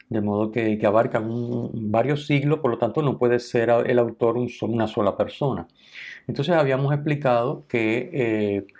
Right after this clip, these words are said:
son, esos tres libros se conocen como el, el libro de Isaías, el segundo Isaías y el tercer Isaías. La primera lectura está tomada del primer Isaías, capítulo treinta y cinco, y data del siglo octavo antes de Cristo.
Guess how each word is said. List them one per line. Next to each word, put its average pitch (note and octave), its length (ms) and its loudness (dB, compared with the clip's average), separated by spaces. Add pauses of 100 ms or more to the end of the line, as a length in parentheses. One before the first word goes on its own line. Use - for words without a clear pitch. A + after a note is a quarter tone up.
(160)
son, B2 320 -4
esos C#3 260 -2
tres C#3+ 200 2
libros D3 340 0
se C#3+ 80 -2
conocen A#2 400 -2
como A2+ 340 -2
el, G#2 300 -2
el G2 400 -2
libro A#2 300 2
de A2 80 4
Isaías, D#3+ 680 0 (240)
el G2+ 160 -4
segundo A#2+ 400 0
Isaías C#3+ 400 0
y D#3+ 60 2
el A#2 100 -2
tercer G2 380 -4
Isaías. F#2 480 -4 (180)
La C3 100 2
primera A2+ 360 0
lectura B2+ 580 0 (720)
está D3 280 2
tomada B2+ 480 2
del B2 300 2
primer D3 340 2
Isaías, - 760 -4 (800)
capítulo A2+ 680 -2
treinta G#2+ 340 -2
y G2 60 -2
cinco, - 440 -4 (540)
y E3+ 80 2
data E3 280 4
del C#3 160 2
siglo C3+ 340 2
octavo D#3 600 -2
antes A#2+ 320 -2
de G#2+ 160 -2
Cristo. - 380 -10